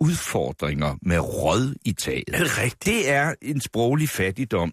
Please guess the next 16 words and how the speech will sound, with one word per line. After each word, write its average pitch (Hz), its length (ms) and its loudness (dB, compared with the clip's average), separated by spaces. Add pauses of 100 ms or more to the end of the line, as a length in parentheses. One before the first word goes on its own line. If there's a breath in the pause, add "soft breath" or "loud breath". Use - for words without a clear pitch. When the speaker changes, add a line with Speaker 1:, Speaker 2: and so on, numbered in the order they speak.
(120)
Speaker 1:
som 107 180 2
simpelthen 113 800 0
altså 92 360 0
ikke 104 380 0
er 85 100 0
til - 220 -6
at 78 100 -2
holde 95 260 0
ud. 113 160 2 (480 loud breath)
Og 123 100 2
så - 180 2
hissede 160 460 2
jeg 143 80 2
mig 127 100 2
op 147 220 0
over 87 200 0